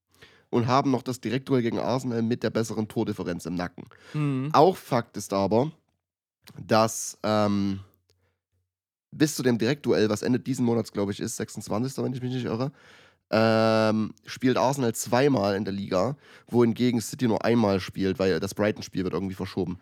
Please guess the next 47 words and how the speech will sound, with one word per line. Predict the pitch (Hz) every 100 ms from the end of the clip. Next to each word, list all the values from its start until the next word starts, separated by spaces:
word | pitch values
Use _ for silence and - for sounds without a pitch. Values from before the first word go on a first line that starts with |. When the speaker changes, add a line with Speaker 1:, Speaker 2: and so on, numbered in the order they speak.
| -
Speaker 2:
Mhm. | 135 131
Speaker 1:
Dementsprechend | 127 131 143 117
könnte | - 151 160 143
Arsenal | - 131 139 107 98
zu | 110
dem | 107
Zeitpunkt, | - 110 - 110 110 - _ _ _ _ _
wenn | -
ich | 98
mich | 110
jetzt | 104
nicht | 98
irre, | - 113 110
sechs | 104 127 -
oder | 107
neun | 110 113 110
Punkte | - 113 98
clear | - 113 104
sein, | 98
wenn | 92 90
sie |
alle | - 85
beide | 87 -
Spiele | - -
gewinnen. | - - - -
Speaker 2:
Mhm. | 143 143 135
Speaker 1:
Was | 120 - - -
macht | 107 113
das | 113 117
mit | 107
der | 101
Mentalität? | 98 - 98 95 113 110 - _ - - _ _ _ _ _
Fakt | - 139 135
ist | 120
aber, | 120 120
es | 123
würde | 117
mich | 117
bei | 110
jedem | 110 120
anderen | 104 113
Team | - 131 120
beunruhigen, | 101 123 113 110 104 101
wenn's | - 101 -
nicht | 98
City | - - 101
wär, | 95 98